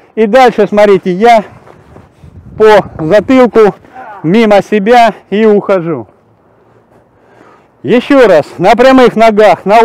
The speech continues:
улице не стоим, потому что даже вот не будет, э, агрессора какого-то, а вот на этом асфальте будет маленькая лужица, которая, э, тут же, вот щас у нас там минус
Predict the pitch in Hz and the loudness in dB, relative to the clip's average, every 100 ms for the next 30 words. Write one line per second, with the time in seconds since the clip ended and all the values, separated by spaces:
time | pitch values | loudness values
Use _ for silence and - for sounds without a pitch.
0 | 233 190 170 170 165 247 254 - 196 185 | 2 0 -4 -6 -4 -4 -4 0 2 2
1 | 196 208 _ _ _ _ _ - 170 220 | 0 -6 _ _ _ _ _ -6 0 0
2 | 226 - 202 208 214 196 190 190 - _ | 0 -2 -2 0 0 2 0 -2 -6 _
3 | _ _ _ 151 202 233 202 180 - 175 | _ _ _ -6 -4 -2 -4 -6 -8 -8
4 | 160 151 143 139 117 _ _ - 180 196 | -8 -8 -10 -12 _ _ _ -4 -2 0
5 | 247 226 202 175 180 - 175 147 131 127 | 0 0 0 0 -2 0 0 0 -2 -4
6 | 120 _ _ _ _ 202 196 196 190 214 | -8 _ _ _ _ -2 0 0 0 0
7 | 208 202 196 190 214 240 220 156 135 120 | 2 0 -2 -4 0 2 2 -2 -8 -6
8 | 185 190 170 269 285 233 196 214 202 208 | -4 -4 -4 -2 -2 -4 -2 2 2 2
9 | 208 147 139 143 123 175 202 196 185 165 | 0 -2 -8 -10 -4 -2 0 2 2 0
10 | - - _ - 156 156 - 247 175 190 | -4 -20 _ -2 0 0 0 -2 0 0
11 | 175 165 - _ 143 - 180 180 170 160 | 0 -4 -10 _ -16 -4 -4 -2 -4 -4
12 | - 160 165 175 | -2 -4 -2 -4